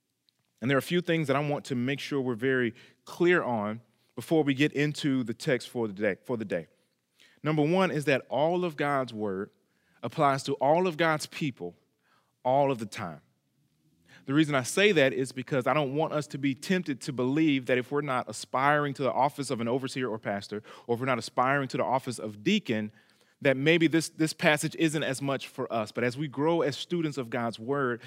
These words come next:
it's important that we understand that all of God's word applies to us.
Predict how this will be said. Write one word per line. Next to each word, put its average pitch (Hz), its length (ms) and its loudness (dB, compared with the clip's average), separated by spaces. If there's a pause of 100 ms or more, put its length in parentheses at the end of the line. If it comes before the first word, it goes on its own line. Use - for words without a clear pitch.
(200)
it's 127 120 -4
important 151 380 0
that 139 140 0
we 143 120 0
understand 135 540 -2
that 107 140 0
all 165 320 4
of 151 100 -4
God's 135 300 -2
word 117 380 -2 (220)
applies 113 800 0 (360)
to - 180 -2
us. 95 320 -4